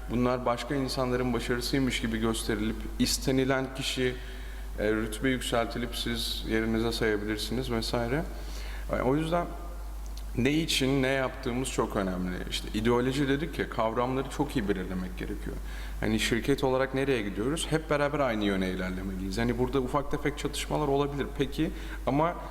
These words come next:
burada önemli olan şey kişinin oradaki daimi varlığı nasıl sağlanacaktır? Mobbing olduğu zaman çünkü kişilerin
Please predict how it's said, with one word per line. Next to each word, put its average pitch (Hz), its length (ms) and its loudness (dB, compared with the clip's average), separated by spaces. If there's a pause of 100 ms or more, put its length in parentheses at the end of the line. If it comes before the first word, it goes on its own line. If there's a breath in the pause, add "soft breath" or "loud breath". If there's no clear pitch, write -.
(100)
burada 131 220 2
önemli 143 340 2
olan 147 240 2
şey 175 280 -2
kişinin 156 380 2
oradaki 147 440 0
daimi 127 640 2
varlığı 131 540 2
nasıl 123 360 2 (200)
sağlanacaktır? 95 960 0 (640 loud breath)
Mobbing 127 340 2
olduğu 135 300 2
zaman 139 320 0
çünkü 131 420 -2
kişilerin 127 540 0